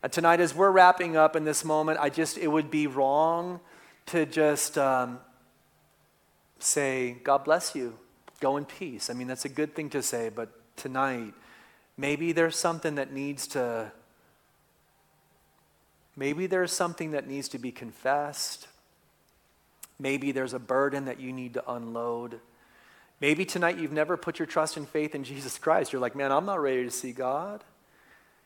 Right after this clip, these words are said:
And you, you know, you can be ready,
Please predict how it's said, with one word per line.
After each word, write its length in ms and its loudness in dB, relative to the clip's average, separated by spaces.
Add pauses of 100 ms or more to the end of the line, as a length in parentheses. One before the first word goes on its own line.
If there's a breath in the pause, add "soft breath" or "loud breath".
(180)
And 480 2
you, 540 4 (360 loud breath)
you 100 -2
know, 100 6
you 220 0
can 520 -2
be 160 4
ready, 500 0